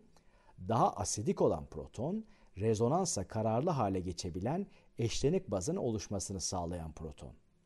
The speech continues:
Öyleyse oksijene çift bağla bağlı karbonun hemen yanındaki karbona bağlı olan proton en asidik olan.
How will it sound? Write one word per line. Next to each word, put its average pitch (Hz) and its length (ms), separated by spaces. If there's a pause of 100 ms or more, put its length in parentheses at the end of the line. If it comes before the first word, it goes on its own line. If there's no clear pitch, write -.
(300)
Öyleyse 92 760 (360)
oksijene 113 720
çift - 380
bağla 170 360
bağlı 101 280
karbonun 101 600 (240)
hemen 208 320
yanındaki 107 480
karbona 110 520
bağlı 113 260
olan 101 280
proton 160 540 (260)
en 131 180
asidik 85 520
olan. 71 240